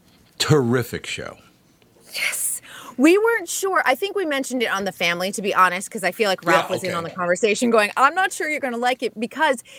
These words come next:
Speaker 2: it comes from the same creators as Ted Lasso, and I know that hasn't been your favorite series.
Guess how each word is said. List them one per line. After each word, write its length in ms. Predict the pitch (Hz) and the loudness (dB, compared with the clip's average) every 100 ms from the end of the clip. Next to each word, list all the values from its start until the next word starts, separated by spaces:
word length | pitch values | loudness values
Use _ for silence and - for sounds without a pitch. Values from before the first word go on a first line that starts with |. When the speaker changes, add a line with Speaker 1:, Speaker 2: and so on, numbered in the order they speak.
| - | -8
Speaker 2:
it 140 | 277 240 | -6 -6
comes 280 | 285 302 - | -4 -6 -2
from 140 | 277 | -2
the 60 | 254 | 0
same 360 | 269 233 233 | 0 0 0
creators 800 | 233 226 196 190 196 180 170 175 | -2 -4 0 0 2 4 4 2
as 220 | - 185 | -4 -8
Ted 240 | - 185 180 | -2 -2 4
Lasso, 420 | 180 185 208 165 | 4 4 0 -2
and 140 | 170 | -2
I 60 | 175 | -4
know 160 | 196 | -4
that 140 | 196 175 | -4 0
hasn't 380 | 190 180 196 - | 2 2 -2 -2
been 480 | 175 165 165 175 160 | 0 0 -2 -6 -8
your 320 | 190 208 240 | 0 2 2
favorite 380 | - 208 160 - | 2 -2 0 -4
series. 600 | - 254 208 135 110 - | -2 0 0 0 -6 -12